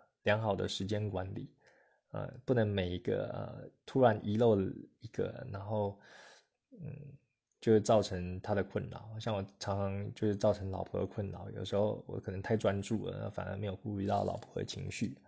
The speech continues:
啊，这个也是我在不断的进化、不断的调整我自己的时间的。好，那以上就是我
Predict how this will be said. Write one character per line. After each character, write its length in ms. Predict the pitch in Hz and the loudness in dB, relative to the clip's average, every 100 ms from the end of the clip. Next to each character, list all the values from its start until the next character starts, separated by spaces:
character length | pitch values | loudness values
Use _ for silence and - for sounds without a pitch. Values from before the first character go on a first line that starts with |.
| _ - _ - | _ -20 _ -10
啊， 100 | 104 | -6
这 120 | 110 | 0
个 60 | 107 | 0
也 120 | 95 | 0
是 160 | 101 101 | -2 -4
我 300 | 50 - - | -4 -8 -6
在 260 | - 50 - - | -2 0 -2 -4
不 80 | 117 | -2
断 340 | 123 117 101 | 2 2 2
的 380 | 95 95 - - 123 | -2 -2 -4 -8 -6
进 240 | 127 110 | -2 0
化、 180 | 101 98 | 2 0
不 140 | 98 | 0
断 220 | 101 110 98 | 2 2 4
的 200 | 95 85 - - - - - - | 0 0 -10 -14 -12 -14 -14 4
调 180 | 117 131 | 10 10
整 180 | 127 101 | 10 0
我 60 | |
自 100 | 98 | 0
己 100 | 98 | 0
的 120 | 92 | 2
时 220 | - - 92 | 0 0 0
间 300 | 92 92 95 | 0 0 -2
的。 120 | - _ _ _ _ _ _ _ _ _ _ _ _ 104 | -12 _ _ _ _ _ _ _ _ _ _ _ _ -4
好， 100 | 98 | 0
那 120 | 117 | 2
以 80 | 110 | 2
上 200 | 104 113 | 4 2
就 80 | 104 | 2
是 120 | 101 | 2
我 500 | 101 95 - - | 0 -2 -6 -8